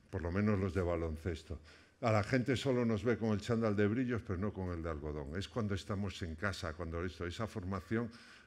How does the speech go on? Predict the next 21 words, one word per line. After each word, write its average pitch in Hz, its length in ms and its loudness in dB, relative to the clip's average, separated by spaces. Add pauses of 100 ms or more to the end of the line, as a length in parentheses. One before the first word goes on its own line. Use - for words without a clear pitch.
la 101 200 4
que 101 120 4
debemos 101 520 6
llevar 90 340 2 (560)
a 101 140 2
esto. 87 320 0 (240)
Y 120 120 4
decía 110 560 8 (220)
este 110 440 0 (240)
Pau 98 160 4
Casals 107 440 2 (540)
que 110 120 2
de 101 100 8
repente 104 440 2
le 104 100 2
hacen 104 200 0
una 107 180 4
entrevista 110 800 2 (100)
y 110 100 2
le 101 180 4
dicen, 92 720 2